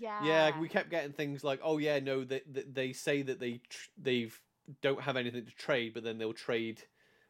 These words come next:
Speaker 1: with other allies of ours, and they somehow manage to get all this stuff," you know, and they'll, they'll literally lie to your face, say, "We don't have anything," or, "We can't trade anything with you," you know,
Speaker 2: Yeah.
Speaker 1: or, or, "We don't have any,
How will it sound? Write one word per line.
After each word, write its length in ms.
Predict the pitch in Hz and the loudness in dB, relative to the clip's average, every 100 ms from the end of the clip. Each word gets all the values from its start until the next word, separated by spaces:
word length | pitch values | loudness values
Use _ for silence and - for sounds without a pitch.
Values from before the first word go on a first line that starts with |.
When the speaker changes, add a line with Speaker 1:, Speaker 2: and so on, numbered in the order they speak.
| _ | _
Speaker 1:
with 480 | 127 120 113 107 - _ 127 | -2 2 2 2 -6 _ -2
other 300 | 135 135 110 | 0 2 0
allies 420 | 104 104 110 107 | -2 -2 -2 -2
of 80 | 104 | -2
ours, 460 | 98 101 110 110 | 0 0 0 -2
and 160 | 113 110 | -4 0
they 160 | 107 | 0
somehow 680 | 104 - 107 101 120 107 104 107 | 0 -2 -4 -2 0 2 2 0
manage 360 | 110 107 101 | -2 -2 -6
to 40 | 117 | 0
get 140 | 107 | 0
all 180 | 104 110 | 0 0
this 160 | 110 - | -2 -2
stuff," 420 | - 113 82 - | 2 2 0 -8
you 120 | 123 117 | -4 0
know, 200 | 113 113 | 0 0
and 100 | 110 | 0
they'll, 140 | 110 | -4
they'll 220 | 92 107 104 | -2 -2 0
literally 300 | 107 113 101 | -2 -2 0
lie 160 | 104 | 0
to 80 | 98 | 0
your 80 | 104 | 0
face, 200 | 107 - | 0 0
say, 80 | 101 | -4
"We 120 | 98 | -2
don't 160 | 95 - | -4 0
have 220 | 120 113 | 0 0
anything," 440 | 104 98 80 67 | -2 -2 -4 -4
or, 180 | 95 92 | -4 -4
"We 100 | 101 | -4
can't 260 | - 110 - | -2 -4 0
trade 260 | 110 110 | 2 2
anything 340 | 95 87 90 65 | 0 -4 -6 -6
with 140 | 80 | -6
you," 220 | 82 85 - - - - - | -4 -4 -6 -14 -20 -20 -6
you 120 | 110 | -2
know, 300 | 101 98 98 | 0 0 0
Speaker 2:
Yeah. 280 | 95 101 98 | 0 0 0
Speaker 1:
or, 100 | 95 | 0
or, 40 | 101 | -2
"We 100 | 104 | 0
don't 180 | 101 90 | -2 0
have 140 | 107 | -2
any, 180 | 101 104 | -2 -4